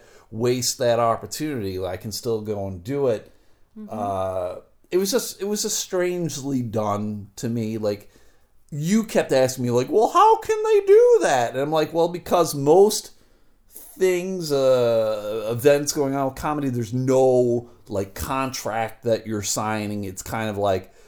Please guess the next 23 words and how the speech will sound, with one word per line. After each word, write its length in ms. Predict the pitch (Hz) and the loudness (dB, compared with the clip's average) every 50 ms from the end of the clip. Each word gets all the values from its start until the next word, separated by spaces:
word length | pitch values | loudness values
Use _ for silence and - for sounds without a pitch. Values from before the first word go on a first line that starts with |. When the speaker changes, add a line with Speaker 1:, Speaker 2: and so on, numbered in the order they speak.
| - - _ _ | -20 -20 _ _
Speaker 1:
you're 160 | - 135 147 156 | -8 -4 -4 -2
doing 260 | 175 214 233 247 254 | 0 0 2 2 2
a 60 | 247 | 2
handshake 680 | 233 233 247 247 240 220 208 - - 165 139 123 110 110 | 2 2 2 2 0 0 -2 0 0 0 0 0 -2 -4
deal, 280 | 107 120 107 104 101 92 | -2 -2 0 2 2 2
or 280 | 95 101 104 120 135 | 2 2 4 4 4
everything's 380 | 156 170 175 175 180 180 175 160 | 4 4 2 0 -2 -4 -6 -4
done 300 | - 175 180 185 185 180 | -4 -2 -2 -2 -2 -4
through 220 | - 214 190 190 | -4 -4 -4 -6
email 560 | 190 185 190 190 175 156 139 127 117 113 107 104 | -6 -6 -4 -4 -2 -2 -2 0 0 0 0 0
or 100 | 101 101 | 0 0
whatever." 420 | 101 98 92 90 92 92 92 98 | -2 -2 -4 -4 -4 -6 -6 -6
And 140 | 101 101 104 | -8 -6 -6
then, 260 | 107 117 123 127 123 | -6 -6 -6 -6 -4
uh, 200 | 120 120 120 120 | -4 -4 -4 -4
so 160 | 120 - 143 127 | -4 -4 -4 -4
there's 240 | 131 127 123 120 | -4 -4 -4 -4
no, 180 | 139 139 139 135 | -2 0 2 4
like, 240 | 135 135 135 127 131 - | 4 4 2 2 0 -4
recourse 760 | 117 120 135 156 143 - - - 127 117 110 104 - - | -4 -2 -2 -2 -4 -4 0 2 2 2 2 0 -4 -8
of 100 | 107 98 | -8 -8
any 200 | 101 98 98 95 | -8 -10 -10 -12
kind. 440 | 95 - 101 98 92 87 85 85 - | -12 -12 -12 -12 -12 -12 -14 -16 -18